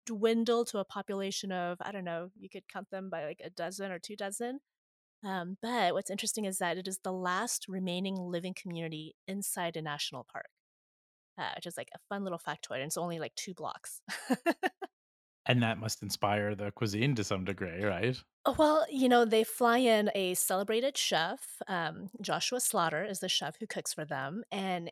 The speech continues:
Speaker 1: he, he's very prolific, and McCarthy Lodge is actually a foodie destination.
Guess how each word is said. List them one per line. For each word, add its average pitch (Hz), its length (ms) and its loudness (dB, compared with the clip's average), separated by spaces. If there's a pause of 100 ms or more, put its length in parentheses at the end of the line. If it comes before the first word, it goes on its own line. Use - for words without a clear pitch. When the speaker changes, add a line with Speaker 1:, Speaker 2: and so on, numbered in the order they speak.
(120)
Speaker 1:
he, 277 760 -4
he's 240 320 -4 (360)
very 233 240 0
prolific, 262 680 2
and 180 380 0 (200)
McCarthy 233 560 -2
Lodge 185 640 0
is 180 140 -2
actually 185 400 -2
a 165 60 0
foodie 214 440 -4
destination. 170 880 -2